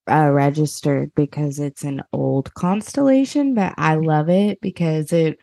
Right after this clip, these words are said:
it really meshes well with, like, the story that's being unfolded within the stars.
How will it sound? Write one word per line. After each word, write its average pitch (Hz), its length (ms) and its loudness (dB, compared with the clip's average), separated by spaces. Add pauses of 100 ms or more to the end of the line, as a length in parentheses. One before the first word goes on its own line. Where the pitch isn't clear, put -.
it 160 280 -2
really 160 640 0
meshes 156 500 -2
well 156 320 4
with, 165 280 0
like, 160 260 -4
the 160 120 -4
story 156 680 0
that's 147 340 -2
being 131 320 -2
unfolded 135 720 0
within 143 380 0
the 135 120 0
stars. 131 680 0